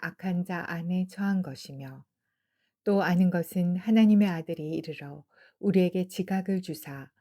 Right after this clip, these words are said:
우리로 참된 자를 알게 하신 것과 또한 우리가 참된 자, 곧 그의 아들 예수 그리스도 안에 있는 것이니 그는 참 하나님이시요 영생이시라. 자녀들아, 너희 자신을 지켜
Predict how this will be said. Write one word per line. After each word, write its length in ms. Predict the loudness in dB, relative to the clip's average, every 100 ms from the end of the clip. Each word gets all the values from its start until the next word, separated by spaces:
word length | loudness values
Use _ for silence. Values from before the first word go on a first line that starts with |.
| _ -2
우리로 480 | 0 2 0 0
참된 440 | -4 -4 0 4 4
자를 240 | 2 -2
알게 320 | -2 -2 -2 -2
하신 360 | -2 -4 -6
것과 580 | -8 -14 _ -14 -12 -14 _ _ _
또한 200 | -4 -2 0
우리가 280 | 0 0 -2
참된 520 | 0 4 4 4 0
자, 260 | -4 -8 -10 -4
곧 220 | -4 -4
그의 200 | -4 -2
아들 380 | -2 -2 -2 0
예수 380 | 0 0 -2 -2
그리스도 500 | 0 -2 -2 -6 -4
안에 320 | 0 2 4
있는 300 | 4 4 2
것이니 640 | -2 -10 -12 -10 -8 -10 _ _ _ _
그는 400 | -6 -4 -4 -6 -6
참 300 | 0 2 2
하나님이시요 1040 | 4 6 6 4 0 -8 -10 -6 -6 -4
영생이시라. 960 | -4 -4 -4 -4 -4 -8 -12 -12 -14 -20 _ _ _ _ _ _ _ _
자녀들아, 640 | 0 4 6 4 2 0 2
너희 300 | 4 4 2
자신을 520 | 0 -2 2 4 4
지켜 440 | 0 -14 -14 -10